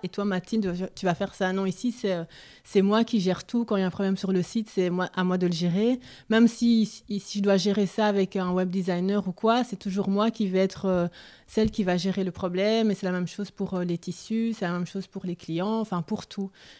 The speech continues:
Et donc, je pense qu'il faut, euh, il faut apprendre à, à, voilà, être indulgent avec soi-même et, euh, et se faire une petite frappe dans le dos en se disant, « Bon, ben voilà, t'as bien fait, euh, tu avances comme tu peux. » Et, euh, regarder, euh, toutes les belles choses qui se sont passées, qu'on a réussi à faire en se disant, « Ben,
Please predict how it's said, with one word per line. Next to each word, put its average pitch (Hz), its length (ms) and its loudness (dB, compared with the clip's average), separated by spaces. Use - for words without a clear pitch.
Et 185 60 -2
donc, 220 180 4
je 226 80 -6
pense 254 300 2
qu'il - 140 -2
faut, 240 340 4
euh, 196 680 4
il 190 140 -2
faut 226 200 0
apprendre 220 540 2
à, 180 540 0
à, 185 80 0
voilà, 170 220 4
être 185 200 0
indulgent 214 340 4
avec 196 140 0
soi-même 214 760 2
et, 196 200 4
euh, 180 360 2
et 185 100 -6
se - 80 -14
faire 196 140 -2
une 190 80 2
petite - 180 -6
frappe 196 220 -2
dans 180 160 -2
le 170 80 -2
dos 196 160 -2
en 208 80 2
se 185 60 0
disant, « 185 240 -2
Bon, 180 140 0
ben 156 240 0
voilà, 175 240 4
t'as 180 140 2
bien 165 220 0
fait, - 180 -2
euh, 165 140 -2
tu - 100 -6
avances 180 320 0
comme 175 160 -4
tu 170 140 -10
peux. » 220 440 0
Et, 180 200 -2
euh, 170 120 -2
regarder, 175 540 -2
euh, 170 380 -4
toutes - 240 -10
les 175 300 0
belles 190 200 0
choses 190 260 -6
qui - 100 -6
se - 80 -14
sont 180 120 -6
passées, 170 360 -2
qu'on 185 140 -4
a 170 60 0
réussi 165 360 -6
à 165 60 -2
faire 202 280 -2
en 185 80 -2
se 160 60 -4
disant, « 175 200 -6
Ben, 151 220 -6